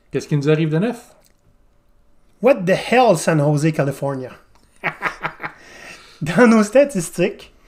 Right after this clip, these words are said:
Speaker 2: la ville de San Jose est en haut de Québec pour les écoutes.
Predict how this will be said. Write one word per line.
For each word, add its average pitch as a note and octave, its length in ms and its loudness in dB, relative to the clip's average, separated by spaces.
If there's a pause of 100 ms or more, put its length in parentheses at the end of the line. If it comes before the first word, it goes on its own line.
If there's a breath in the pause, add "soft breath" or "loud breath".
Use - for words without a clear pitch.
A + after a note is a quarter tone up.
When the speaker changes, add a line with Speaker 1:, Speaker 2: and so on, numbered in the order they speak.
(360 soft breath)
Speaker 2:
la D#3+ 120 4
ville G3+ 300 2
de E3 100 2
San G#3 280 0
Jose D3+ 420 0 (560 soft breath)
est F3 220 -2
en F#3+ 120 0
haut A#3+ 160 0
de D3+ 100 0
Québec D#3+ 680 -4
pour B2 140 -10
les C3+ 240 -6
écoutes. - 480 -12